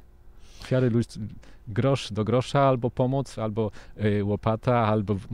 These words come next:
wolny czas. To wszystko było jakby z daru serca tych ludzi.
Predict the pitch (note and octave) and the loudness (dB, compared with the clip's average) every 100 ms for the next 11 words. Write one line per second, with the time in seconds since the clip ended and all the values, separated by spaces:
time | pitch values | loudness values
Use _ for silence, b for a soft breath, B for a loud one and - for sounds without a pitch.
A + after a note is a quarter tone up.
0 | - G2+ A#2+ A#2+ G#2 - A#2 C3+ - - | -10 0 2 4 2 0 0 0 -4 -18
1 | - - - - - A#2+ A#2+ A2+ G#2+ F#2 | -12 -10 -8 -4 -2 2 4 4 4 0
2 | G2 F2 - G2 F2+ E2+ D#2+ D2+ - D#2+ | -2 -2 -4 -4 -4 -4 -8 -10 -10 -12
3 | - - F2 E2+ D#2 D#2 | -12 -10 -10 -8 -10 -12